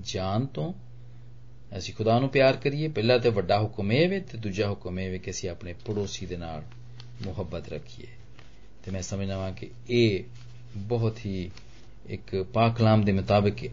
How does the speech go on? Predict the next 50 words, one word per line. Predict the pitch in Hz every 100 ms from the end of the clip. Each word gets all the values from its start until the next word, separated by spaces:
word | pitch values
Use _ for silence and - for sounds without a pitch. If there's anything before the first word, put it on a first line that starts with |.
| 120
ਐਸੇ | 117 123
ਦੋ | 95 104 104
ਵੱਡੇ | 92 87 87
ਹੁਕਮ | 87 90 85
ਨੇ | 85 - - - -
ਜਿਹੜੇ | 95 92
ਕਿ | 90
ਅਸੀਂ | 87 -
ਇੱਕ | 92 - -
ਨਵੇਂ | 95 98 92
ਸਾਲ | - 80 82
ਦੇ | 82
ਵਿੱਚ | 82 -
ਇਹਨਾਂ | 85
ਨੂੰ | 85
ਅਸੀਂ | 80 -
ਅਪਣਾ | - 101 110
ਸਕਨੇ | 104 82 - 82
ਹਾਂ | 80
ਤੇ | 76 -
ਇਹਨਾਂ | 92 82
ਤੇ | -
ਕੰਮ | 80 76
ਕਰ | - -
ਸਕਨੇ | - - - -
ਹਾਂ। | 50 - - - - - -
ਤੇ | 156
ਅੱਜ | 160
ਦੇ | 165 170
ਪਾਕ | 156 139
ਕਲਾਮ | 147 135 135
ਦੇ | 135
ਵਸੀਲੇ | 123 - 123
ਨਾਲ | 123 123 117 - -
ਖੁਦਾਵੰਦ | 101 107 113
ਸਾਨੂੰ | - 101 95
ਸਾਰਿਆਂ | - 120 135 160
ਨੂੰ | 160
ਬਰਕਤ | 139 - 123
ਦੇਵੇ | 135 135 160 - - - - -
ਤੇ | - 143
ਇਹ | 147
ਜਿਹੜੇ | 135 127
ਖੁਦਾਵੰਦ | 120 113 117 117
ਨੇ | 113
ਹੁਕਮ | 104 - 120
ਦਿੱਤੇ | 110 92 104
ਨੇ | 107
ਇਹਨਾਂ | 104 101
ਤੇ | 92 95 92